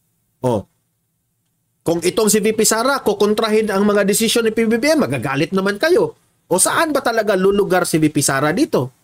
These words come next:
<laughs> Yan ang tanong. Saan ba talaga lulugar si V P Sara? Tatahimik ba siya? O mag-ingay ba siya? Kasi lahat ng anggulo, ayaw nyo. Di ba?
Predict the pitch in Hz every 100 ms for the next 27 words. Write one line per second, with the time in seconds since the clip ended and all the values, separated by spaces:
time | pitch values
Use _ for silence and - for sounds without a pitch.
0 | _ _ _ - - 165 185 156 - _
1 | _ _ - - - - 302 311 254 247
2 | 294 247 175 139 _ _ _ _ _ _
3 | _ _ _ _ _ _ _ _ _ -
4 | 330 370 330 - 262 254 240 220 294 294
5 | 214 202 196 190 196 196 226 269 320 240
6 | 147 160 156 151 160 170 180 175 175 -
7 | 330 302 _ _ - 185 202 170 214 247
8 | 220 233 233 214 120 - _ _ _ _
9 | _ _ _ - 254 285 330 320 311 -
10 | 277 277 240 285 302 262 196 202 - 330
11 | 302 277 320 392 185 - _ _ _ _
12 | _ _ _ _ _ _ _ _ _ _
13 | _ _ _ 311 381